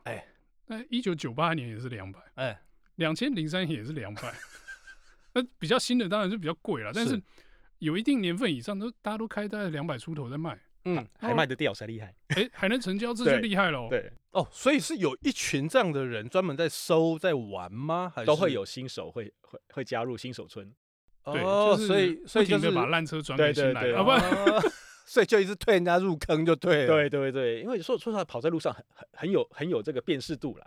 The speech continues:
Speaker 1: 是。
Speaker 3: 这开起来又爽嘛，又
Speaker 1: 对。
Speaker 3: 高人家一截，又，
Speaker 1: 对。
Speaker 3: 又，对，对。
Speaker 1: 可是那个车不好开欸。
Speaker 3: 不好开，很难开。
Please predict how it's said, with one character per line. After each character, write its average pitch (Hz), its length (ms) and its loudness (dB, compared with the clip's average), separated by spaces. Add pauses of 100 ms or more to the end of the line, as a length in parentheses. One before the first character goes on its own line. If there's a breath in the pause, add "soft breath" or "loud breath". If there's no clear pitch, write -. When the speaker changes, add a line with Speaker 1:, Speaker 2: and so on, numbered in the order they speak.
Speaker 1:
是。 123 200 -4
Speaker 3:
这 131 320 -4 (100)
开 - 160 0
起 - 120 -2
来 107 60 -4
又 151 60 2
爽 - 240 -4 (120)
嘛， - 100 -18
又 165 80 0
Speaker 1:
对。 110 140 -2
Speaker 3:
高 160 220 0
人 139 180 0
家 147 100 -2
一 147 80 -2
截， 98 220 -14
又， 131 100 -6
Speaker 1:
对。 120 160 -2
Speaker 3:
又， 143 120 -8
对， 120 360 -6 (240)
对。 120 120 -14
Speaker 1:
可 156 100 2
是 233 60 2
那 311 60 -4
个 247 60 -2
车 - 140 -2
不 185 160 -2
好 - 140 -6
开 - 240 -10
欸。 120 100 -8
Speaker 3:
不 123 80 4
好 104 100 2
开， 107 320 -14
很 117 160 -10
难 113 160 -8
开。 120 140 -6